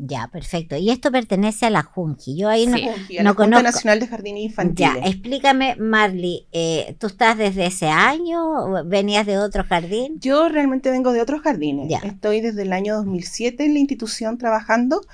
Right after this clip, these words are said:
Speaker 3: y, bueno, y me integré a, a este nuevo equipo de trabajo en el año dos mil diecisiete, cuando se abrió las puertas en el Bosque de Colores.
Speaker 1: Bosque de Colores. Y en ese tiempo,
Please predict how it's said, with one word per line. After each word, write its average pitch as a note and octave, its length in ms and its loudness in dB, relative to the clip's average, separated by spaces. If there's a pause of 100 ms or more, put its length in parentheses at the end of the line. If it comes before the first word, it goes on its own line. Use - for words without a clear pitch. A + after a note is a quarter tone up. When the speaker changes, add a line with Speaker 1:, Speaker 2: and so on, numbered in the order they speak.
(400)
Speaker 3:
y, A3 120 -2
bueno, E3 320 4
y F3 80 0
me F#3 100 -4
integré F#3+ 600 -4
a, A3 200 -2
a G3 80 -4
este G3 480 -8
nuevo F#3 260 -2
equipo G#3+ 360 -4
de A3 100 -2
trabajo A3 680 -2
en F#3+ 340 -4
el E3+ 140 -4
año F#3+ 460 -6
dos F3 180 -6
mil F3 180 -8
diecisiete, F3+ 680 -8 (280)
cuando F3 220 -8
se F3 140 -12
abrió F3 180 -10
las F#3+ 180 -6
puertas F#3+ 420 -8
en F#3+ 100 -4
el F3 80 -6
Bosque F3 260 -8
de E3+ 120 -8
Colores. C3+ 420 -10 (640)
Speaker 1:
Bosque A3 340 0
de A3+ 160 -2
Colores. F3 320 -2
Y F3 80 4
en F3+ 80 2
ese G3+ 220 -2
tiempo, A#3+ 280 -4